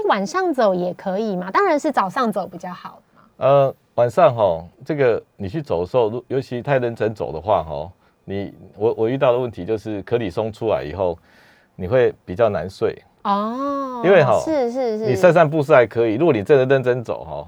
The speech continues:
Speaker 2: 你会发现哦，你走回来，你身体还有脚还是热的呢。
Speaker 1: 对。
Speaker 2: 然后会热很久它才退呢。而且这个壳里松一旦起来，你晚上还要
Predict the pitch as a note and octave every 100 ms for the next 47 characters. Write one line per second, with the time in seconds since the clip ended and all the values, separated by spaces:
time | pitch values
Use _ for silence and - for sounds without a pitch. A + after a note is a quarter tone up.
0 | - - C3 F3 E3+ D#3+ C#3+ G#2+ E2+ F2
1 | C#3+ A#2 G2 B2+ B2 F2+ - _ _ A2
2 | G#2 E3 C#3+ G#2 F#2 - D3 C#3 - E2
3 | E2+ G#2+ A#2 B2+ F#2+ D2 B1 B1 - _
4 | _ _ - B3 G3+ - - F#3 F#3 F3+
5 | C3+ C#3 G#2+ A#2+ C3 G#2 - C3+ D2+ A1
6 | - _ _ _ - _ - E3+ C#3+ F3+
7 | D#3 D#3 E3 A#2 D3 C3 C#3+ C3 - D2
8 | D2 F2+ _ _ _ _ _ _ _ -
9 | D#3 B2 C#3+ C3 C3